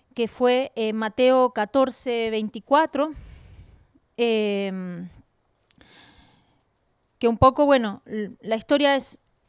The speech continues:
mm, los que llevamos un poco en el Evangelio es más que conocida, ¿no? Es cuando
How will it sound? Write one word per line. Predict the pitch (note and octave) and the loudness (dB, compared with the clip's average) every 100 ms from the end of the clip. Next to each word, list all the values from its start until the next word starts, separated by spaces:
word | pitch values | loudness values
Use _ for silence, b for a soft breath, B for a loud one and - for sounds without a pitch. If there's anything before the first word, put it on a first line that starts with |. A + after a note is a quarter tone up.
| _ _ | _ _
mm, | A3 G#3 G#3+ | -12 -12 -10
los | G#3 | -12
que | - | -12
llevamos | G#3 A#3 A#3+ B3+ B3+ | -8 -2 -2 -2 -6
un | A3 | -4
poco | C4 B3+ B3+ B3 B3 | -4 0 0 0 -2
en | A#3+ | -4
el | A#3+ | -6
Evangelio | B3 A#3+ C4 B3+ B3 | -8 -10 -10 -8 -6
es | A3+ - - | -8 -12 -14
más | A3+ A3 | -10 -10
que | - A3+ | -10 -8
conocida, | A3 A3 G#3 D4+ D4 C4+ - - | -6 -4 -4 -2 -2 -4 -8 -8
¿no? | A#3 F#3 B B B B | -6 -8 B B B B
Es | G#3+ - | -14 -8
cuando | - G#3+ G#3+ G#3 G#3 G3+ | -2 -2 0 0 0 -2